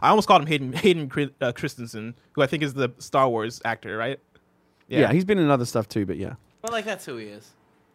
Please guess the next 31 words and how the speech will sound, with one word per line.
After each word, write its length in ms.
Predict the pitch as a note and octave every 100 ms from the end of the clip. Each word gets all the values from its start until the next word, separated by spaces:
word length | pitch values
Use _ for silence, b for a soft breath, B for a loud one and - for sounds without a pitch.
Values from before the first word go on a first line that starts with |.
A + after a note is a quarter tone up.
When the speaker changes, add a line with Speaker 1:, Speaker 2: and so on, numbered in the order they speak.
| _
Speaker 3:
He's 40 | -
Speaker 1:
That's, 160 | F#3 C#3+
Speaker 3:
Darth 100 | B2+
Speaker 1:
that's, 180 | F3
Speaker 3:
Vader. 120 | - G2+
Speaker 1:
that's 220 | C3+ C#3+
how 120 | C3+
I 80 | A#2+
know 100 | G#2+
him. 60 | G2
Speaker 3:
He's 100 | G#2+
Anakin 440 | G3 F#3+ F3+ D3 -
Skywalker. 400 | B2 G#2+ G#2+ A2
You 920 | G#2 _ _ _ _ _ _ _ -
know 60 | D#3
what 80 |
I 40 | D#3
mean? 180 | E3 E3 _ _ -
That's 80 |
Speaker 1:
Mobile 220 | F#3 D4+ D4
Speaker 3:
who 40 |
he 80 | A#3+
Speaker 1:
gaming 180 | A3+ A3+
Speaker 3:
is. 40 |
Speaker 1:
continued 340 | G3+ G#3 G3+ F#3
to 60 |
grow 300 | D3 D3+ D3
in 80 | C#3
twenty 200 | E3+ E3+
nineteen 480 | D3+ C#3 D3+ C3+ B2+
with 120 | C#3+